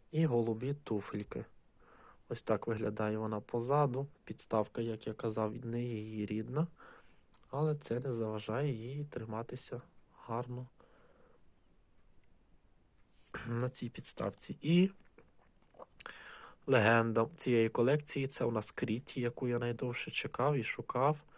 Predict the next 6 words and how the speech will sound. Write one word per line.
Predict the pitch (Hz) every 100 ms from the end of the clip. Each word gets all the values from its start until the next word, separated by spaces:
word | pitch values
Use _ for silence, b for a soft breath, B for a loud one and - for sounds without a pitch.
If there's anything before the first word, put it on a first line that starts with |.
| B B B B B B B B B -
Кріті — | 135 139 - 131
красиві | - 131 - - 127 120
зелені | 113 117 113 110 110 -
очі, | - 117 135 - 135 127
неймовірна, | 127 127 127 123 120 120 113 107 107 B B B
а, | 131 123 120 113 110